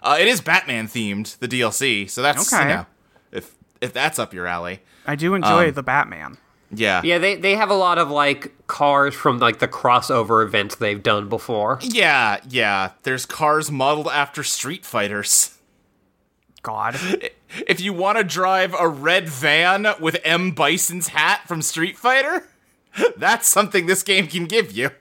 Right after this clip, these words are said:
Speaker 2: Um, the, the main thing I know about, uh, Hot Wheels cars is that there's two of them in Forza, so really,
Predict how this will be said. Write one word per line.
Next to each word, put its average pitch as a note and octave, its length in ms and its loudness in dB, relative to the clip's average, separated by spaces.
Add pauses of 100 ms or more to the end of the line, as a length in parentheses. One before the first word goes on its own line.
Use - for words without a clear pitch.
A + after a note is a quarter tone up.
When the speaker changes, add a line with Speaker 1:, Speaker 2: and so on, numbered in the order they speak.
(1200)
Speaker 2:
Um, D#3 380 4
the, E3+ 460 6
the E3 100 -6
main A#3 220 2
thing A3 260 2
I D3+ 200 4
know C#3 380 -2
about, B2+ 580 -2
uh, B2 400 -2
Hot C3+ 220 2
Wheels B2+ 220 -6
cars C3 320 0
is B2+ 60 -12
that C3 160 -10
there's C3 200 -10
two G#3 340 -2
of C#3+ 120 0
them D3 240 0
in C3+ 160 -6
Forza, B2+ 500 -6
so D#3+ 220 -2
really, D3+ 720 0